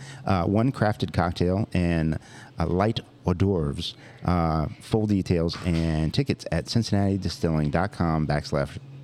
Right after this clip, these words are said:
proofed. That's Proofed, P R O O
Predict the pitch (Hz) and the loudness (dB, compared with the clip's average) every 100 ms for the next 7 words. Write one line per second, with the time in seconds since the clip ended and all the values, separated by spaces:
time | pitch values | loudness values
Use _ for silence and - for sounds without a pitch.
0 | - - - 101 - - - - - - | -16 -2 0 0 -4 -14 -14 -20 -20 -20
1 | - - - - - - - - - 95 | -20 -18 -18 -20 -20 -20 -20 -10 -2 -2
2 | - - - 101 78 - - 107 98 92 | -2 -2 0 0 0 -8 -2 2 4 2
3 | 82 - 104 - 87 87 | 0 0 0 2 2 0